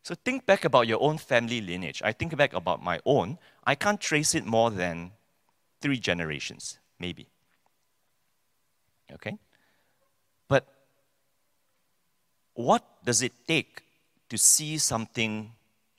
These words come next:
carry on for two hundred years? All right, I'm gonna ask you to turn to a friend, um, if it's okay with you. So two or three people, and just reflect out loud to each other,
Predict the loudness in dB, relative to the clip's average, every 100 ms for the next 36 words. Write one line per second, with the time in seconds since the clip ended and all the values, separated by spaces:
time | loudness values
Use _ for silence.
0 | -2 2 2 0 -2 -2 -2 -6 _ _
1 | _ _ _ _ _ -10 -8 -4 -4 -6
2 | -10 -16 -16 -18 -20 _ _ _ _ _
3 | _ _ _ _ _ _ _ _ -14 -12
4 | -10 -10 -10 -10 -2 6 8 6 4 -6
5 | -2 0 0 0 0 4 4 4 -2 _
6 | _ _ _ _ _ _ 0 0 0 -4
7 | -10 -12 -12 -8 -8 -6 -4 -2 -4 -6
8 | -8 -8 -12 -8 -6 -8 _ -2 -2 -2
9 | -6 -8 -8 -6 -6 -8 _ _ _ _
10 | _ -2 0 0 0 2 2 0 _ _
11 | _ _ -4 -2 -2 -2 0 0 2 2
12 | 2 4 4 4 2 -10 -12 -12 -6 -6
13 | -4 -6